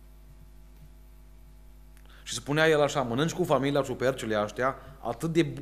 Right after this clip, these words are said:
gustoase sunt, mergi, te culci și a doua zi mergi la serviciu și spui, "Colegu, am mâncat ieri niște ciuperci extraordinare." În timp ce tu vorbești cu colegul, începe să-și facă efectul.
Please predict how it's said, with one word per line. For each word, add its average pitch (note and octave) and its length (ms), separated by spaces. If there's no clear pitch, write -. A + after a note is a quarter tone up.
gustoase C3+ 600
sunt, B2 420
mergi, D3+ 300
te A#2+ 100
culci C#3 460
și - 100
a B2+ 40
doua B2+ 160
zi B2+ 120
mergi B2+ 160
la A#2+ 60
serviciu A#2 340
și A2+ 80
spui, A#2 240
"Colegu, A#2+ 460
am G2 120
mâncat A2+ 380
ieri A2+ 140
niște G#2+ 220
ciuperci A2 500
extraordinare." F#2 800
În G2 140
timp C3+ 160
ce C3 80
tu A#2 120
vorbești A2 360
cu - 60
colegul, F#2 460
începe A2 340
să-și G#2 160
facă G2+ 220
efectul. - 340